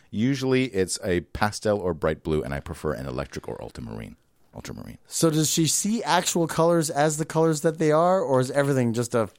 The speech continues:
Speaker 2: frickin' ever-changing rainbow?
Speaker 1: Uh, I th-, I don't think she has color-to-color synesthesia where she sees colors as, as different colors.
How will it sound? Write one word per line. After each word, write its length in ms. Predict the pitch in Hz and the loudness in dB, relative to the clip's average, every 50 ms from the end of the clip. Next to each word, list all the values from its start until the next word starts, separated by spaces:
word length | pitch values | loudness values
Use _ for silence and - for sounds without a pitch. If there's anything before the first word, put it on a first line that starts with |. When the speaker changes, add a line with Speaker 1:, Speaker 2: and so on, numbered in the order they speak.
| _ _ _ _ | _ _ _ _
Speaker 2:
frickin' 480 | - 143 139 - 139 117 113 113 110 113 | -4 -4 0 0 0 0 0 -2 -2 0
ever-changing 560 | - 123 120 127 120 - 135 131 120 117 113 107 | 0 0 2 2 2 2 2 2 2 2 0 2
rainbow? 480 | 104 104 117 117 101 95 85 80 78 - _ _ - | 2 2 2 2 2 0 -2 -2 -4 -8 _ _ 2
Speaker 1:
Uh, 320 | 98 98 98 92 92 92 - | 4 6 6 6 6 4 2
I 80 | - 117 | 0 -4
th-, 160 | - 180 - - | -4 -4 -2 0
I 60 | 143 | 2
don't 120 | 180 151 - | 2 2 0
think 120 | 196 147 | -4 -4
she 120 | - 156 | 2 4
has 140 | 147 127 - | 4 4 2
color-to-color 600 | - - 147 139 127 113 104 - - 135 135 117 | 2 2 4 6 6 6 6 4 6 6 6 6
synesthesia 520 | 98 - - 95 85 - - 87 80 73 85 | 6 4 2 2 2 2 0 -2 0 0 0
where 120 | 82 85 | 0 0
she 120 | 82 - 85 | -2 -2 -4
sees 240 | - - 107 87 - | -2 -2 -2 -2 -2
colors 380 | - - 113 104 98 87 76 | 2 2 4 4 4 2 2
as, 220 | 82 76 73 - - | -2 -4 -4 -6 -6
as 140 | - 90 76 | -6 -6 -2
different 300 | - 107 - 98 87 - | -2 -2 0 0 -2 -2
colors. 440 | - 71 65 60 64 - - - | -4 -8 -8 -8 -8 -6 -8 -8